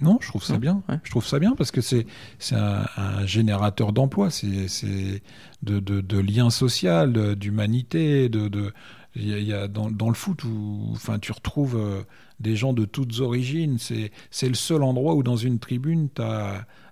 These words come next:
Speaker 1: le chef d'entreprise qui est assis avec, euh, le mec qui est malheureusement, euh, au chômage. Ou,
Speaker 2: Mhm.
Speaker 1: voilà, c'est, donc, euh, tu, tu retrouves un,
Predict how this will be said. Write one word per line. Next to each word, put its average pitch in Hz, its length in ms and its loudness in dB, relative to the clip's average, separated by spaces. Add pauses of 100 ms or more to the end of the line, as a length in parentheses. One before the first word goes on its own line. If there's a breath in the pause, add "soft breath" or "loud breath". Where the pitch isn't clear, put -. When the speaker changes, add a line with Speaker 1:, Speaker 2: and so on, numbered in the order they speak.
(100)
Speaker 1:
le 104 140 -8
chef 120 240 -2
d'entreprise 120 720 -4
qui 107 300 -4
est 101 40 -4
assis 123 420 -4
avec, 107 360 -4
euh, 101 560 -4
le 107 140 -6
mec 123 280 -4
qui 104 260 -8
est 101 80 -8
malheureusement, 107 800 -4
euh, 104 220 -4
au 104 140 -4
chômage. 143 480 -2
Ou, 110 240 -2 (120 loud breath)
Speaker 2:
Mhm. 127 80 -4 (220 loud breath)
Speaker 1:
voilà, 151 220 0
c'est, 117 240 -4
donc, 123 240 2
euh, 120 120 6 (1080 loud breath)
tu, 170 180 -6
tu - 160 0
retrouves 135 480 4
un, 110 380 2